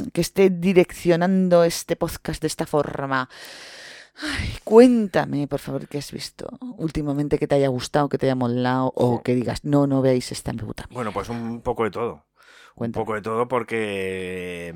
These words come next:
Speaker 2: han sido desde, desde que hicimos el podcast de, de esto, de Halloween.
Speaker 1: Vale, ah.
Speaker 2: Halloween, claro, pues
Speaker 1: No
Speaker 2: sí.
Speaker 1: el especial, eh, sci-fi,
Speaker 2: No.
Speaker 1: el, el, el de
Speaker 2: Incluso de,
Speaker 1: Halloween.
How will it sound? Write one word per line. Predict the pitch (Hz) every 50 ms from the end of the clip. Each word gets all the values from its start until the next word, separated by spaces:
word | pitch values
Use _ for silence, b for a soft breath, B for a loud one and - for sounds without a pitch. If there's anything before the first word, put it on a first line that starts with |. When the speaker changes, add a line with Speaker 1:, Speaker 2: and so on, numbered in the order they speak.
| 87 90 -
Speaker 2:
han | 117 117 113
sido | - - 123 123 131 127
desde, | 117 107 98 95 98 95 90 90 90
desde | 104 110 95 104 95
que | 101
hicimos | 98 - 117 117 120 -
el | 131 123
podcast | - 127 127 - 131 131 123
de, | 120 127 127 123 123 123 120 120 120 120 120 120 120 120 120 117 117 120 117 117 117 113 80 85 90 85 82 80 71 - - - _ _ - - _
de | 92 - 87 87 90 90 85 95
esto, | 110 - - 92
de | 90 87 -
Halloween. | 120 127 127 120 123 127 -
Speaker 1:
Vale, | 131 - -
ah. | - 135 143 135 127 B B -
Speaker 2:
Halloween, | - 117 113 127 123 -
claro, | - - 117 131 120
pues | - 98 - - -
Speaker 1:
No | - 98 98 104 143 160
Speaker 2:
sí. | 175
Speaker 1:
el | 190 190
especial, | 175 - - 175 - 180 170 156 - - -
eh, | - 135 131 131 123
sci-fi, | - - 113 110 110 - 107 107 104
Speaker 2:
No. | 104 107
Speaker 1:
el, | 107 107 110 110 -
el, |
el | - 107 113 113 113 113 113
de | 110 -
Speaker 2:
Incluso | - 117 117 117 113 139
de, | 131
Speaker 1:
Halloween. | 127 127 113 113